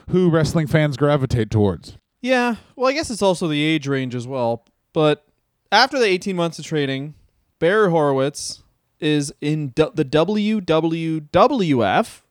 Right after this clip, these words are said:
Speaker 2: Vince Senior, as enhancement talent. That's his first gig. And then he moves on to the N W A with Crockett. And one really interesting thing is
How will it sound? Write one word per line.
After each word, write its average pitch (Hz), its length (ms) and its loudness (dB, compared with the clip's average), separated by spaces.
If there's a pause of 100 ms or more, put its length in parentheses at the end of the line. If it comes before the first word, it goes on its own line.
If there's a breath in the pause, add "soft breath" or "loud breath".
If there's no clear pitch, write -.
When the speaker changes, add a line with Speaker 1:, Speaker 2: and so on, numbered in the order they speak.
Speaker 2:
Vince 156 300 -2
Senior, 202 580 -2 (100)
as 226 280 0
enhancement 277 500 -4
talent. 113 340 -10 (140)
That's 202 180 -2
his 202 120 -4
first 226 300 2
gig. 131 340 -2 (100)
And 180 140 -4
then 226 80 0
he 220 80 0
moves 202 260 0
on 180 280 0
to 160 480 0 (440 soft breath)
the 151 160 -2
N 170 200 0
W 160 460 4
A 180 360 4
with 131 280 -2
Crockett. 202 540 0
And 147 180 -4
one 240 180 2
really 143 260 2
interesting 131 500 -6
thing 135 240 -6
is 135 360 -6